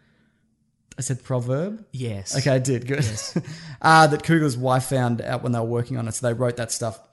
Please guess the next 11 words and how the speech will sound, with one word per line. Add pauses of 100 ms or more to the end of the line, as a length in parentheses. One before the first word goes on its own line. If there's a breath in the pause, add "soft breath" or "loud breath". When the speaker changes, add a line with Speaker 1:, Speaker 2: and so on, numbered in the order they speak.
(120)
Speaker 1:
before,
Speaker 2:
Oh,
interesting.
Speaker 1:
when
Speaker 2:
Okay.
Speaker 1:
Obama
was
Speaker 2:
Right.
Speaker 1:
president.
But
Speaker 2:
Okay.